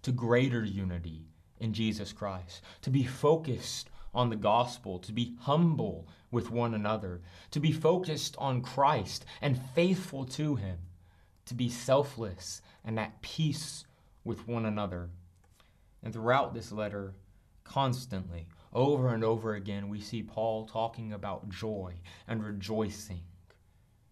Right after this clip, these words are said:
Because when we are united in Jesus Christ. When the gospel calls us out of the world and the divisions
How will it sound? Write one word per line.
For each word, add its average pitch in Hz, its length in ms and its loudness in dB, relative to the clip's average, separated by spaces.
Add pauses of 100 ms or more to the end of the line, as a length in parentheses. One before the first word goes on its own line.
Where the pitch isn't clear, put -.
(220)
Because 104 320 -4
when 107 300 0
we 139 320 0
are 113 180 -4
united 104 960 -4 (380)
in 98 160 -2
Jesus 101 380 -6
Christ. 95 560 -12 (300)
When 127 180 6
the 120 80 4
gospel 120 640 2
calls 113 400 0
us 110 140 -4
out 120 180 4
of 104 120 -4
the 110 60 -4
world 107 520 2
and 101 120 -2
the 98 100 -4
divisions 95 1080 0